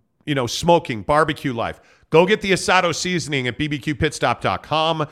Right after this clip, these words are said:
You can shop online. You can chat with them online right now. You know when you go into a barbecue pit stop or you go on their website, you're getting the best equipment. The Traeger selection is amazing. Traeger smokers, Traeger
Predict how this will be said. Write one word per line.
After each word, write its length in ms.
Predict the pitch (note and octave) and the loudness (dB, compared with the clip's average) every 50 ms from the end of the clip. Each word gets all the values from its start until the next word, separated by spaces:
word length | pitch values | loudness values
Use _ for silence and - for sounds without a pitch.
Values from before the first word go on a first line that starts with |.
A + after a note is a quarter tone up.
| - - - - _ | -12 -20 -20 -20 _
You 140 | - D3+ D3+ | -6 -6 -4
can 160 | - D3+ B2+ | -4 -4 -4
shop 400 | - - - - F3+ F3+ F3+ - | -4 -4 2 4 4 6 6 6
online. 420 | G3 F#3+ F3+ E3+ E3 E3+ E3+ E3+ | 4 4 4 2 2 2 2 0
You 80 | D#3+ C#3 | -2 -4
can 140 | - C#3+ A2 | -4 -6 -6
chat 340 | - - - F3+ F#3 F#3+ - | -6 0 4 4 4 4 4
with 140 | G3 F#3 | 0 0
them 160 | - F#3+ F3+ F3+ | 2 0 2 2
online 400 | F3 F3 E3+ E3+ E3 E3 E3 E3 | 0 0 0 0 0 0 0 2
right 220 | D#3+ D#3+ D#3+ - | 0 0 0 2
now. 400 | D3 D3+ D3+ D3+ D3+ D3+ D3 C#3+ - - - - - _ _ _ _ _ | 2 2 4 4 4 4 2 0 -4 -12 -20 -20 -20 _ _ _ _ _
You 260 | - D#3+ F#3 A#3+ C4 A#3 | -6 -2 0 0 2 4
know 220 | A3 A3+ A3+ A3 | 6 8 8 8
when 200 | G#3 G3 F#3+ F3+ | 8 6 4 2
you 80 | E3+ E3 | 0 4
go 180 | C#3 E3+ F3 F3 | 4 6 6 6
into 180 | F3 F3 E3+ | 4 4 2
a 60 | E3 | 2
barbecue 460 | - E3 D#3+ D#3 D3+ D3 - - D3+ - | 4 6 4 4 4 0 -2 -2 0 0
pit 180 | - D#3+ D3 | 0 0 -2
stop 300 | - - D#3+ D3 C#3+ - | -2 0 2 2 2 2
or 40 | D3 | 0
you 120 | C3+ B2+ | -4 -2
go 140 | A#2 C#3+ D3 D3+ | -2 0 0 0
on 100 | C#3+ C#3+ | 0 0
their 120 | C#3 C3 | 0 0
website, 420 | C3+ C3+ C3 A2+ - - C#3 C3 | 2 0 0 0 0 0 0 0
you're 80 | C3 C3 | -2 -4
getting 300 | A2 D3+ D#3 D3 D3+ D3 | -2 0 0 0 0 -2
the 60 | C#3 | -2
best 300 | A#2 C3+ C3 A#2 - - | -2 0 -2 -2 -2 -6
equipment. 420 | B2+ - - C3+ A#2+ - G#2 F#2 - | -10 -4 -2 -2 -2 -2 -8 -8 -8
The 80 | A#2+ | -8
Traeger 680 | G#2+ - - E3+ E3 D#3+ D#3+ D3+ D#3 D#3 D#3 D3+ D3+ - _ _ - A#2+ | -8 -4 0 2 2 2 4 2 2 0 0 -2 -4 -10 _ _ -20 -16
selection 600 | - - - E3+ C#3+ D3 C#3+ B2+ - - D3 C3+ - - | -14 -4 -2 0 0 2 0 0 -2 -4 -4 -6 -4 -2
is 200 | D#3 D3 A#2+ - | -2 0 0 0
amazing. 640 | B2 A#2+ B2 C3+ C#3+ D3 C#3+ - D#3 C#3+ C#3 C#3 B2+ - - - - _ _ _ | 0 0 0 0 0 0 -2 0 -2 -2 -2 -4 -8 -12 -20 -20 -20 _ _ _
Traeger 360 | - - F#3 E3 E3 C#3+ D3 C3+ | -4 0 2 2 2 2 0 -2
smokers, 600 | - - F3 F#3 F#3 F3+ - F3+ F3 E3 D3 - | -2 0 4 4 4 4 4 0 0 0 -2 -6
Traeger 640 | - - - F#3 E3+ E3 D3 D#3 D3+ C#3 C3+ C3+ | -10 -2 0 2 2 2 2 2 0 0 0 -2